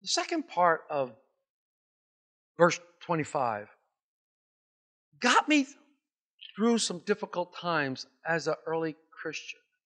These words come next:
And I came to an understanding of it, and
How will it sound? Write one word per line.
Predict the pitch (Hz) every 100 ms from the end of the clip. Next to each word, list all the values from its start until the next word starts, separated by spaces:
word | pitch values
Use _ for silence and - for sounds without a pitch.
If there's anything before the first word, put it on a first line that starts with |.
| _ _ _ _ _ _
And | 185 185 - _ _ -
I | 160
came | - 269 311 277
to | 220
an | 196
understanding | 190 170 - - 196 202 156 127 120 _ _ -
of | 147 120
it, | 127 - _ _ _ _ _ _ -
and | 165